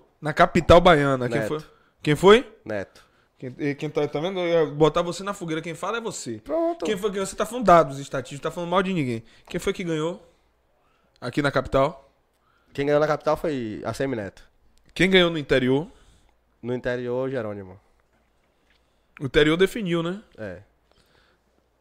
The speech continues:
Speaker 1: A mesma eleição ocorreu na, pra governador e presidente. E a diferença de um pro outro, se eu não me engano, foram quatro milhões de votos.
Speaker 2: Exato.
Speaker 1: Foi exatamente a diferença de votos da Bahia. A Bahia definiu, o Nordeste definiu a
Speaker 2: Sim,
Speaker 1: eleição.
Speaker 2: sim, sim, sim.
Speaker 1: O
Speaker 2: Ele sabe
Speaker 1: Nordeste
Speaker 2: disso.
Speaker 1: definiu a eleição.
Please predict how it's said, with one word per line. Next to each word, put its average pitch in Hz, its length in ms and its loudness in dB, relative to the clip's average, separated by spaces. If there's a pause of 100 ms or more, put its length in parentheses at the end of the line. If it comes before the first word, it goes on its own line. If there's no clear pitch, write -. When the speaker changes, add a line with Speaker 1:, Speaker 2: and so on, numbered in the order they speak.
(160)
Speaker 1:
A - 80 -8
mesma 175 240 2
eleição 180 320 2
ocorreu 180 320 2
na, 180 140 0
pra 139 320 -6
governador 147 480 0
e - 20 2
presidente. 151 720 -2 (920)
E 135 160 2
a 151 40 6
diferença 180 480 -2
de 175 120 -6
um 190 80 -6
pro 175 120 -4
outro, 180 180 0
se 196 40 -6
eu 175 40 -8
não 180 60 -8
me 175 60 -4
engano, 180 160 -6
foram 180 220 -8
quatro 196 260 2
milhões 180 220 0
de 156 80 -2
votos. 127 520 0 (280)
Speaker 2:
Exato. 104 160 -14
Speaker 1:
Foi 165 100 2
exatamente 185 420 0
a 196 40 2
diferença 185 360 -6
de 170 80 -6
votos 165 240 -4
da 165 80 -2
Bahia. 180 280 0
A - 20 0
Bahia 165 240 0
definiu, 196 380 -2
o - 20 0
Nordeste 170 360 -2
definiu 143 300 -4
a 131 40 -6
Speaker 2:
Sim, 127 80 -2
Speaker 1:
eleição. 160 200 -2
Speaker 2:
sim, 170 80 -4
sim, 170 200 -12 (100)
sim. 147 120 -12
Speaker 1:
O 156 60 -20 (140)
Speaker 2:
Ele 135 120 2
sabe 139 100 2 (100)
Speaker 1:
Nordeste 165 180 0
Speaker 2:
disso. - 160 -14 (400)
Speaker 1:
definiu 123 400 -2
a 113 40 0
eleição. 107 360 -6